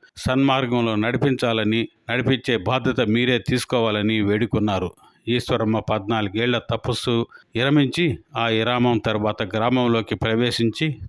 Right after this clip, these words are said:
తాతగారు వీర బ్రహ్మేంద్ర స్వామి మఠాధిపత్య పట్టాభిషేకం స్వీకరించారు. మాతా జగదీశ్వరి ఈశ్వరాంబగా కాలజ్ఞానం రచించారు. ప్రజలను,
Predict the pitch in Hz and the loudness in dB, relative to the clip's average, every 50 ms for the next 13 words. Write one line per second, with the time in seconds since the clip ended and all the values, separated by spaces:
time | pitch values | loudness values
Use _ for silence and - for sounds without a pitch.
0 | - - 107 117 120 - 117 107 113 110 113 104 104 110 120 127 131 123 107 92 | -4 -2 -2 0 0 -2 -2 0 0 0 2 2 2 2 2 2 2 0 -2 -2
1 | - - 131 123 131 135 131 127 123 120 113 101 - - 113 110 113 113 110 107 | -2 -2 0 2 2 2 2 2 0 0 -2 -2 -2 -2 0 0 2 2 0 0
2 | 107 110 - 131 127 123 - - - 110 - - - 113 101 - - - - - | 0 -2 -2 -2 -4 -2 -4 -6 -6 -6 -8 -4 -6 -6 -6 -6 -14 -20 -20 -12
3 | - - 127 123 - - 139 135 127 117 120 - - 120 113 - - 113 110 107 | -4 -2 -2 -2 -2 0 -2 0 0 0 -2 -2 -2 -4 -4 -4 -4 -4 -4 -4
4 | - - - 135 135 - - 135 123 107 104 - 113 101 92 95 87 _ _ _ | -4 -4 -2 -2 -2 -2 -2 -2 -2 -2 -4 -4 -4 -4 -4 -6 -10 _ _ _
5 | _ - 113 117 120 123 - - 120 120 104 - 110 113 123 110 127 120 - - | _ -2 0 0 0 0 0 0 0 0 0 -2 -2 -2 0 0 0 -2 0 -2
6 | 120 110 113 113 120 123 - - 123 120 110 110 107 101 101 98 98 104 104 104 | -2 0 0 0 0 0 0 0 0 0 2 2 0 0 0 -2 -2 -4 -4 -4
7 | - 117 110 117 120 110 98 - 113 110 107 107 101 101 95 101 101 92 - 131 | -4 -2 -2 0 0 -2 -2 -2 -2 -2 0 0 -2 -2 -2 -4 -6 -6 -4 -4
8 | 135 127 - 123 110 104 95 92 - _ _ _ _ _ _ - - 117 120 123 | -4 -2 0 -2 -2 -2 -2 -4 -10 _ _ _ _ _ _ -14 -8 -4 -2 -2
9 | 120 117 120 113 110 110 113 113 110 | -2 -2 -2 -2 0 0 0 0 -2